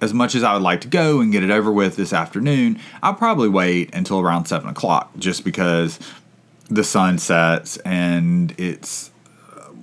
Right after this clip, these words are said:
also less crowded. But, um, but yeah, like, it's easier on my eyes. So I mostly stay inside with the blinds closed during the day. Uh, another side effect of this is, um,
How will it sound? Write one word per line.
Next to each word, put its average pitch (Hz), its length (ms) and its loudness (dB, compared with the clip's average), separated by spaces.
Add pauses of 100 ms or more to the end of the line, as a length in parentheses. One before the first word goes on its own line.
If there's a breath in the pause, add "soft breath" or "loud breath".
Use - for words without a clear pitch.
(220)
also 220 320 2
less 151 240 0
crowded. 82 500 0 (320 loud breath)
But, 120 320 0
um, 98 320 2 (800 loud breath)
but 117 160 2
yeah, 85 320 0
like, 113 140 2
it's 110 180 0
easier 95 320 2
on 80 80 0
my 76 80 -4
eyes. 71 460 -6 (360)
So 85 480 0 (340 loud breath)
I 92 100 0
mostly 92 520 0
stay 92 200 0
inside 87 280 0
with 82 100 -2
the 85 60 -8
blinds 82 360 0
closed 80 360 -4
during 82 160 -2
the 78 80 -4
day. 90 340 0 (760 loud breath)
Uh, 131 440 0
another 190 480 2
side 104 280 2
effect 92 320 0
of 87 100 -2
this 85 160 -2
is, 73 420 -6 (340 loud breath)
um, 87 340 -2